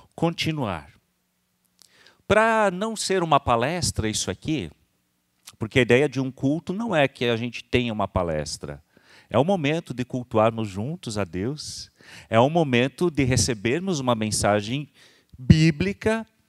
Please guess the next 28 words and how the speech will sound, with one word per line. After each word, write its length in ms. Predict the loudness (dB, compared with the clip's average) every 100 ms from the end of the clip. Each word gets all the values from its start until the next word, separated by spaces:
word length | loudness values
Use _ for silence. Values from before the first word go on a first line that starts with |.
| _ _ -10
e, 160 | -2
a 60 | 0
partir 420 | 2 0 0 -8
desta 480 | 0 2 2 0 -4
mensagem, 560 | -4 -4 2 2 2 -2
nos 240 | -6 -4
impulsionar 760 | -6 -8 -10 -6 -4 -2 -4
para 160 | -4 -6
o 20 |
nosso 360 | -4 -4 -4 -6
culto 560 | -2 2 4 2 -4
no 140 | -6 -6
dia 260 | -6 -6
a 40 | -6
dia. 460 | -6 -6 -4 -6 -10 _ _ _ _ _ _ _ _ -20 -12
Eu 200 | 2 4
quero 340 | 4 2 2 0
que 120 | -6
você 200 | -2 -2
faça 360 | 2 4 4 0
um 40 |
exercício 840 | -2 -2 -2 0 0 0 2 2 2 -8 -20 _ -6
mental 680 | -2 -2 0 4 8 8 8
aí, 300 | 6 2 -4 _ _ _ _ _ _ -20 -20 -6
um 140 | 2
exercício 480 | 4 4 0 -4 -4
bem 260 | -4 -6 -6
prático, 800 | -2 2 2 0 -12 -12 -14